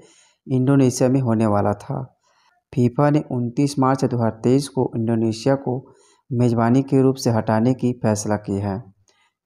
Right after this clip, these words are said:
चलिए, अगला प्रश्न देखिए, आठवीं भारत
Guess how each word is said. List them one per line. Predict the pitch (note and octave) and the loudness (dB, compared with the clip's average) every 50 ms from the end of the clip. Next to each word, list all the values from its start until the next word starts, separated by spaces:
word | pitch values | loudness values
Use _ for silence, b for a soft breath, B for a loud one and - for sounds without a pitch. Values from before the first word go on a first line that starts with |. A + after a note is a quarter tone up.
| _ | _
चलिए, | - B2 A2 G#2 A2+ | -4 -2 -2 -2 -2
अगला | - - G2 F#2+ G#2 G#2 | -4 -4 -4 -2 -2 -4
प्रश्न | G2+ - - A2 A2+ - - B2 A#2+ | -4 -2 -4 -4 -4 -4 -6 -6 -4
देखिए, | A#2 B2 A#2+ A#2 - - C3 C3+ D3 D3+ - _ _ _ _ _ _ _ _ b b b b b b b b b b b b b b _ _ _ _ _ _ _ _ _ _ - - | 0 0 -2 0 -2 -2 -2 -2 -2 -4 -8 _ _ _ _ _ _ _ _ b b b b b b b b b b b b b b _ _ _ _ _ _ _ _ _ _ -4 -2
आठवीं | A2+ A2 A2 A2 - - D3+ D#3 | 0 0 -2 -2 0 2 4 4
भारत | C#3+ C#3+ C#3 C3 B2 A#2+ B2+ - | 4 4 2 2 2 0 -2 -4